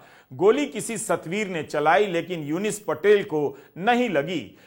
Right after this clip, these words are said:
इस मामले में अभियुक्त गण कांति लाल एवं अक्षय जमानत पर हैं।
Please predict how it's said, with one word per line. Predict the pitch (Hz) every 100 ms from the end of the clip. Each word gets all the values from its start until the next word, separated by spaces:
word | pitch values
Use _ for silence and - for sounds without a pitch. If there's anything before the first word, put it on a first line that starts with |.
| -
इस | 196 202
मामले | 175 190 240 277
में | 262
अभियुक्त | 247 160 165 190 226 -
गण | 165 180
कांति | 214 170 165 175 233 202
लाल | 156 170 226 139
एवं | 156 175
अक्षय | 170 170 - 214
जमानत | 139 160 170 190 190 -
पर | 135
हैं। | 127 156 101